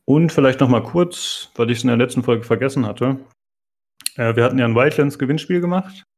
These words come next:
Und leider hat sich <laughs> niemand für das Spiel interessiert. Wir haben keine Einsendung bekommen. Deswegen ist das Gewinnspiel einfach ausgelaufen, ohne dass irgendwer das Spiel bekommen hat. Das war schade.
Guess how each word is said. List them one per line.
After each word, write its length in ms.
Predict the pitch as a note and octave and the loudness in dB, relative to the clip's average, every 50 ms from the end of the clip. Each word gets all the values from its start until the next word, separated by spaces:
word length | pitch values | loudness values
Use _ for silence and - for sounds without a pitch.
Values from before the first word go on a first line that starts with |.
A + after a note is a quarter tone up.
| _ _ _ _ _ _ _ _ _ _ _ _ _ _ | _ _ _ _ _ _ _ _ _ _ _ _ _ _
Und 300 | - D3 C3+ B2+ C3 C3+ | -10 -6 -4 -4 -4 -4
leider 540 | - B2 A#2+ B2 B2 B2+ B2 B2+ C3 C3 - - _ - | -2 -2 0 0 0 -2 -4 -4 -6 -6 -8 -12 _ -8
hat 160 | - D#3 D#3 - | -8 -6 -6 -6
sich 140 | C3 - | -6 -2
<laughs> 20 | D3 | -2
niemand 260 | C#3 C#3 E3+ D#3+ - | 0 2 2 0 2
für 120 | - D3 | 0 0
das 120 | C3+ C#3 C3+ | 0 0 -2
Spiel 160 | - C#3 C3+ | -2 -2 -2
interessiert. 640 | C3 - B2+ A#2+ - - F3 F3+ F3+ - - - - | -2 -2 -4 -6 -4 -2 -4 -4 -4 -6 -14 -16 -10
Wir 160 | B2+ A#2+ B2 | -4 -2 -2
haben 140 | B2+ B2 B2+ | -2 -2 -2
keine 220 | - C3 B2 A#2+ | -2 -2 -2 -2
Einsendung 440 | A#2+ B2+ C3 B2 A#2+ A#2+ B2+ B2 A#2 | 0 0 0 0 0 0 0 -2 -2
bekommen. 580 | A2+ A#2 - - A#2+ A#2+ A#2 A#2 A2+ A2+ - - - _ _ _ _ _ _ _ _ _ - | -4 -4 -4 -2 -2 -2 -2 -4 -6 -8 -12 -20 -20 _ _ _ _ _ _ _ _ _ -14
Deswegen 340 | A#2 A2+ - A#2+ G#2+ G#2 G#2+ | -12 -10 -8 -8 -8 -8 -8
ist 120 | G2+ - | -8 -8
das 140 | A2 A2 - | -8 -8 -8
Gewinnspiel 380 | G#2 G#2 G#2+ G2+ - - A2+ | -10 -10 -10 -10 -10 -12 -10
einfach 200 | G#2 A2 - A2 | -10 -10 -12 -10
ausgelaufen, 800 | G#2+ D3+ D#3 D#3 - C3+ A#2+ A#2 A2+ A2+ A2+ A#2 A2 A2+ - _ _ _ _ F3+ | -6 -6 -6 -4 -2 -2 0 0 0 -2 -4 -8 -8 -10 -14 _ _ _ _ -14
ohne 220 | A#2 A2 G#2+ G#2 | -12 -10 -10 -10
dass 180 | G2 G#2+ G2+ - | -10 -14 -16 -14
irgendwer 280 | A#2+ A2+ G#2 G#2 G#2 | -14 -12 -10 -8 -8
das 120 | G#2+ G#2 - | -8 -8 -10
Spiel 200 | - - A2 G2 | -10 -12 -14 -14
bekommen 340 | G#2 - - G#2 G2 G2 | -14 -16 -16 -16 -16 -16
hat. 80 | - - _ _ _ _ _ _ _ _ _ _ _ _ _ _ _ _ _ _ _ _ _ _ _ _ _ _ _ _ _ _ _ _ - | -20 -20 _ _ _ _ _ _ _ _ _ _ _ _ _ _ _ _ _ _ _ _ _ _ _ _ _ _ _ _ _ _ _ _ -18
Das 240 | - A#2 - - - | -16 -16 -14 -12 -10
war 160 | G#2 G#2 A2+ | -10 -8 -8
schade. 380 | - - A#2+ G2+ F#2+ - A#2+ | -6 -6 -6 -8 -8 -12 -16